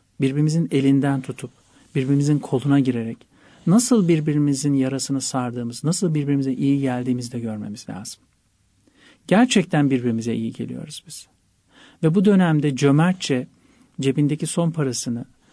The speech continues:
hatta, e, daha da ötesinde, e, biz kan vermeye gittiğimizde Kızılay'a ilk gün, e, oradaki görevli şey dedi, "Elimizde form kalmadı ve bu gece zaten yetişmesi imkansız." dedi. "Siz," dedi, "isterseniz yarın gelin." dedi, "kan vermeye."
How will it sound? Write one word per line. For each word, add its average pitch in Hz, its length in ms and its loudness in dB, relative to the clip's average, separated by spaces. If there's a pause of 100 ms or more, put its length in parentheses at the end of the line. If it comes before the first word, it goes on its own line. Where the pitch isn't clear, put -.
(180)
hatta, 151 480 -4 (280)
e, 120 240 -2
daha 151 240 2
da 180 100 2
ötesinde, 139 640 -4 (640)
e, - 260 -8
biz 151 120 -6
kan 151 260 0
vermeye 147 320 0
gittiğimizde 131 540 -4
Kızılay'a 123 580 -6
ilk 131 280 -2
gün, 135 260 -4 (1800)
e, 123 160 2
oradaki 143 340 0
görevli 135 320 2
şey 127 240 -4
dedi, - 160 -12
"Elimizde 135 400 0
form 127 300 2
kalmadı 131 460 0
ve 120 120 -2
bu 120 80 -8
gece 127 220 0
zaten 131 300 -2
yetişmesi 123 560 -4
imkansız." 127 640 -4
dedi. 110 140 -6
"Siz," 123 240 -8
dedi, 117 160 -8
"isterseniz 120 580 -4
yarın 120 300 0
gelin." 101 340 -10
dedi, - 140 -20
"kan 104 260 -10
vermeye." 208 380 -12